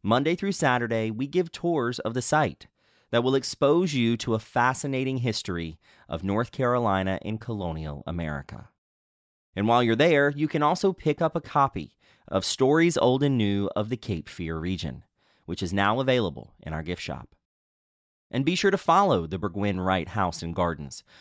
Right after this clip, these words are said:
on all social media platforms, including Facebook and Instagram,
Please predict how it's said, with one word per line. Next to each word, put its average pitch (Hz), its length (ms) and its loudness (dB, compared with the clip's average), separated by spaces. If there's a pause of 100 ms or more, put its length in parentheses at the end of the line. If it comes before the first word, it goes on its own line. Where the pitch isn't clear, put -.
(140)
on 104 140 4
all 135 340 8
social 151 380 0
media 90 300 0
platforms, 82 760 -4 (320)
including 95 400 0
Facebook 139 600 0 (280)
and 135 140 0
Instagram, 76 600 -4